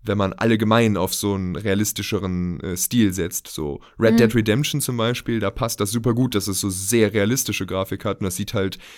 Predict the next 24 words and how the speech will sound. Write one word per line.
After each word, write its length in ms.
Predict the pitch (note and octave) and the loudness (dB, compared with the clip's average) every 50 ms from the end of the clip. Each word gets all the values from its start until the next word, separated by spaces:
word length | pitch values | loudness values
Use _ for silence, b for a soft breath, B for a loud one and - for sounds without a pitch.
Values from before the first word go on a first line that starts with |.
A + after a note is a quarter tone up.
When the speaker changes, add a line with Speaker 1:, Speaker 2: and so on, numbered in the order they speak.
| B B B - | B B B -4
Speaker 1:
wirklich 440 | G#2+ A2 A2 - G#2+ G2 - - _ | -2 0 0 2 0 0 -2 -4 _
extrem 580 | - A#2+ A2+ - - - - - B2+ B2 A#2+ A2 | -4 -4 -2 -2 -2 0 2 2 2 2 2 2
gut 180 | A2 A#2 G#2+ | 0 -2 -2
aus. 400 | - - G2+ G#2+ A2+ - - - B B B B B B B B _ - | 0 0 2 2 2 0 -2 -6 B B B B B B B B _ 0
Und 100 | B2+ C3 | 2 2
es 60 | C3 | 4
ist 80 | - - | 4 4
halt 140 | D3+ B2 - | 4 4 4
trotzdem 340 | - D3 C#3+ - - B2+ | 2 2 2 2 2 2
immer 120 | C3+ C3+ B2+ | 4 4 4
noch 120 | A#2 G#2+ | 4 4
stilisiert 720 | - - - A#2 G#2+ G#2+ G#2 F#2+ A2+ C3+ C#3 A#2+ G2 - | 2 0 0 2 2 4 2 2 4 4 4 4 4 4
so, 260 | - G#2 G2 F#2 F2+ | 2 0 2 2 2
aber 180 | D#2 F#2+ F#2+ F#2+ | 2 4 6 6
Speaker 2:
Ja, 120 | A#3 D4 | 8 8
Speaker 1:
eben 80 | D4 C4 | 8 8
Speaker 2:
ich 80 | G#3+ B3+ | 8 6
wollt's 220 | B3 B3+ B3 - | 6 4 4 2
grad 220 | - B3+ B3 A#3+ | 0 0 2 4
sagen. 460 | - C4 C4+ C#4 C4+ A3 G#3 F#3+ F#3+ G3+ | 4 6 6 6 6 4 2 0 0 -2
Speaker 1:
es 100 | A2 A#2 | -4 -2
ist 80 | B2 C#3+ | 2 2
halt 140 | C#3+ - | 2 4
so, 320 | - B2+ B2 A#2+ A#2+ - | 4 6 6 6 6 6